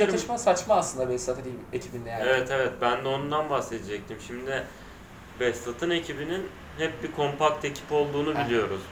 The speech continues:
Speaker 1: Bir tek ilk sezonda
Speaker 2: Selim muhabbeti abi.
Speaker 1: Evet, o çocuk vardı işte.
Speaker 2: Ama aslında o da hep dışarıda duran bir adamdı. Hep masada dur-, oturuyordu,
Speaker 1: Evet,
Speaker 2: oturuyordu.
Speaker 1: yani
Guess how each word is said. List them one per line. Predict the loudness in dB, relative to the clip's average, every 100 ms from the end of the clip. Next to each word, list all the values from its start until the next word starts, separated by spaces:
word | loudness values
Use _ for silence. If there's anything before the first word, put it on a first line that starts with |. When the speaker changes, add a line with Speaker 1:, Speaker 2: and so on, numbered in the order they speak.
| -8
Speaker 1:
Bir |
tek | -4 -4
ilk | -4 -4
sezonda | -2 2 0 0 -2 -2 -6 -12 -16 -16 -12
Speaker 2:
Selim | -6 -4 -4
muhabbeti | -4 -4 -4 -4
abi. | -4 -6 -10 -12 -14 -14 -14 -12 -4
Speaker 1:
Evet, | 2 4 4
o | 2 2 2 -2
çocuk | -4 -4 -4
vardı | 0 0 0 -4
işte. | -8 -8 -2
Speaker 2:
Ama | 2 4
aslında | 2 0 0
o |
da | 0
hep | -2
dışarıda | 4 4 4
duran | 0 0 0
bir | -2
adamdı. | -2 -4 -6
Hep | -6 -4
masada | -2 -2 -2
dur-, | -4 -6
oturuyordu, | -6 0 6
Speaker 1:
Evet, | 8 6 4
Speaker 2:
oturuyordu. | -4 2 8
Speaker 1:
yani | 10 8 4